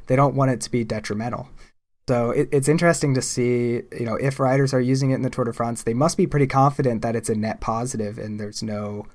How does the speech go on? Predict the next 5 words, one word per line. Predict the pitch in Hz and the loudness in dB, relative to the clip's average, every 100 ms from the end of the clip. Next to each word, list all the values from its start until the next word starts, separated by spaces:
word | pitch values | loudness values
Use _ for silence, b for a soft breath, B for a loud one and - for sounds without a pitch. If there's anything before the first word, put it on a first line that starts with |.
| - | -12
performance | - 185 190 151 | -2 2 2 2
detriment | 131 123 120 113 110 | -2 -2 -4 -4 -6
because | 110 - 123 120 110 107 - - B B B B - | -6 -2 0 0 -4 -8 -12 -16 B B B B 2
of | 147 151 139 | 6 6 2
the, | 135 127 123 117 | 0 0 0 -2